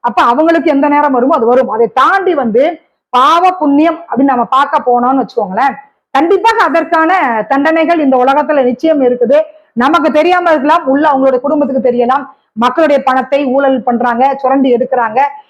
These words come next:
இப்படி வந்து மக்களுடைய அடி வயித்துல அடிக்கிறாங்க அப்படின்னா, அது, அதற்கான பலனை வந்து நிச்சயமாக அவங்க வந்து அனுபவிப்பாங்க. அது வந்து எழுதப்படாத ஒரு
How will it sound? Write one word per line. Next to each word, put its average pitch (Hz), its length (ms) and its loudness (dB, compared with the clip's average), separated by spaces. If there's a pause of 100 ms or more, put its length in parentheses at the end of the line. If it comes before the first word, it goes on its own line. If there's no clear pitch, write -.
இப்படி 311 280 0
வந்து 285 260 2
மக்களுடைய 277 480 0
அடி 233 180 -2
வயித்துல 277 280 -2 (340)
அடிக்கிறாங்க 302 440 0
அப்படின்னா, 247 340 0 (260)
அது, 233 200 -4
அதற்கான 311 500 0
பலனை 285 300 0
வந்து 277 180 0
நிச்சயமாக 269 420 0
அவங்க 233 200 -4
வந்து 247 140 2
அனுபவிப்பாங்க. 233 640 -2 (340)
அது 240 200 0
வந்து 262 220 2
எழுதப்படாத 269 760 0
ஒரு 220 440 0